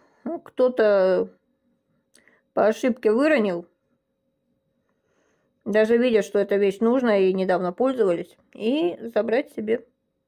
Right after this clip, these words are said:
Желаю, чтобы таких людей было поменьше, и чтобы это действительно ограничилось только, допустим, нашим городом. Вот кошечка. Алиска.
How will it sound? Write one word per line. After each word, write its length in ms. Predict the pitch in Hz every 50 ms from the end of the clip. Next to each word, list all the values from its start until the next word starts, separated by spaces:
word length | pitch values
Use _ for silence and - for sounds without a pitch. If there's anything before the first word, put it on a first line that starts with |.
| _ _ _ _ _ _ _ _ - - - _ _ _ _ _ _ -
Желаю, 400 | 220 233 233 240 269 277 285 285
чтобы 240 | 285 302 262 254 247
таких 320 | - 233 233 - 233 -
людей 260 | 233 226 226 254 277
было 240 | 247 233 240 240 233
поменьше, 680 | 233 214 202 196 196 202 196 190 - - 196 208 214 - _ _ _ _ _ _ _ _ _ _ _ _ _ - 214
и 80 | 214
чтобы 240 | 208 - 226 226 220
это 100 | 214 208
действительно 380 | 208 208 214 - 254 262 262 247
ограничилось 560 | 233 208 202 196 208 226 - - 226 190 190
только, 260 | - 208 226 226 214
допустим, 420 | 214 190 185 - 196 - - 170 180
нашим 340 | 190 190 - - 190 185
городом. 440 | 185 180 170 - 143 - - - 175 - _ _ _ _ _ _ _ _ _ _ _ _ _ _ _ _ _ _ _ _ _ _ _ _ _ _ _ _ _
Вот 160 | 214 202 208 -
кошечка. 520 | - 190 180 185 - - _ - 160 - _ _ _ _ _ _ _ _ _ _ _ _ _ _
Алиска. 440 | - 202 226 226 - - - -